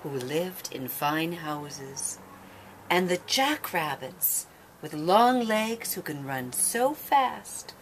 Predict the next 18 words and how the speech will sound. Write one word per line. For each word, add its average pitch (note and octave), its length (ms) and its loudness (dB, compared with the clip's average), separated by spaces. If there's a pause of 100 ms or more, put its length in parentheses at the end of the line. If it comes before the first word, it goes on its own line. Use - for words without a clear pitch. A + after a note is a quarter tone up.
(360)
laughed C4 640 4
at B3 80 -4
the A3 80 0
little F#3+ 220 0
cottontail F#3 920 0 (420)
and C4+ 160 0
told D#4+ 380 2
her C4 100 -4
to A#3 120 0 (120)
go F#4 200 6
back F4 380 0
to F4 120 -6
the F4 100 -2
country F4 640 0 (380)
and G3 200 0
eat D3+ 160 2
a G3 60 2
carrot. E4 720 0